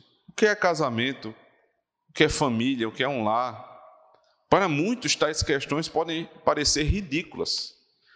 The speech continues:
O senso comum nos diz que o casamento ocorre quando duas pessoas contratam um fotógrafo para tirar uma, numa igreja,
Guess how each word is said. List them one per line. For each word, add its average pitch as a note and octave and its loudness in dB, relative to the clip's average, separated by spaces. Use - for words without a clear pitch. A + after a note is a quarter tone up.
O B2+ 2
senso - 2
comum E3+ 0
nos D3+ -2
diz D#3 0
que D#3 -4
o D3 -4
casamento C#3+ 0
ocorre C#3 -2
quando C#3 -6
duas C#3 -2
pessoas B2+ -2
contratam D3+ 2
um C#3 -4
fotógrafo C3 -2
para B2 0
tirar A#2+ 0
uma, B2 -4
numa A#2+ -2
igreja, A#2+ -2